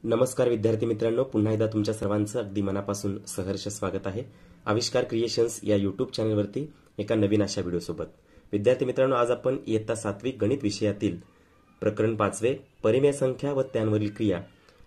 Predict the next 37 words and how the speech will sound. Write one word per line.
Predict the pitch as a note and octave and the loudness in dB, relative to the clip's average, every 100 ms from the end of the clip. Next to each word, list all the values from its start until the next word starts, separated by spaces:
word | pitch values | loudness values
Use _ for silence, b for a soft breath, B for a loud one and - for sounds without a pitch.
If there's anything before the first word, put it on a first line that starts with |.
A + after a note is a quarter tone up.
| b | b
या | F#2+ A#2 D#3 | 0 2 0
प्रकरणावर | - G#2+ G#2 G2+ G2+ - | -4 -2 0 2 0 -2
आधारित | F#2+ G#2 G#2 - - | -2 0 -2 -4 -12
सराव | - F#2+ F#2+ | -6 -2 -2
संच | - F#2 F2 - - - F#2+ | -2 -4 -4 -8 -10 -20 -10
बावीस | F#2+ F#2 A2 B2+ - | -4 -2 -2 -6 -10
पाहणार | - F#2+ G2+ | -6 -4 -2
आहोत. | G#2 B2 - b b b b b b - | -2 -4 -10 b b b b b b -2
व्हिडिओला | A2 C3+ D3 | 4 6 4
सुरू | C#3 C3+ | 2 2
करण्यापूर्वी | C3+ C3 C3 B2 C#3+ E3 | 4 4 2 0 -2 -2
विनंती, | G#2+ A2 A2+ C3 | 0 0 0 -4
कृपया | G2+ - G#2+ G#2 | -4 0 0 0
चॅनलवरती | G2 G2 F#2+ G2+ | -2 0 0 0
नवीन | G2 G#2 | 2 0
असाल | G2+ G#2+ A#2 | -2 -4 -4
तर | G#2 | -4
आविष्कार | F#2 F#2+ - F#2+ | -4 -4 -4 -6
क्रिएशन्स | - F#2 F2+ F#2+ F2+ - | -4 -4 -2 0 0 -2
या | F2+ | -4
YouTube | E2+ G#2 G2+ | -2 -4 -4
चॅनलला | F#2+ F#2 F2+ | -4 -4 -2
सबस्क्राईब | E2+ - - G2+ G2+ A2 | -2 0 0 2 0 0
करून | G#2+ C3 b b b b | -4 -4 b b b b
बेल | G2 A2+ C3 | -4 0 0
आयकॉन | F#2+ G2+ F#2+ | 0 -4 -6
प्रेस | F#2+ F2+ - | -4 -6 -6
करायला | F2 E2+ | -6 -6
विसरू | - E2 | -8 -10
नका. | D#2+ E2 - _ b b b b | -10 -14 -20 _ b b b b
सुरू | - A2+ A2+ | -2 0 2
करूया | G#2 G#2+ F#3 - - | 4 4 2 -10 -12
आजच्या | F#2 - F#2 | -10 -6 -6
व्हिडिओला. | F2+ D#2+ D#2 - - - _ - | -6 -8 -10 -14 -20 -20 _ -8
सराव | - A2 G#2+ | 0 4 4
संच | G#2+ G2+ G2+ | 4 2 2
बावीस | G2 G#2 D3+ | 2 2 0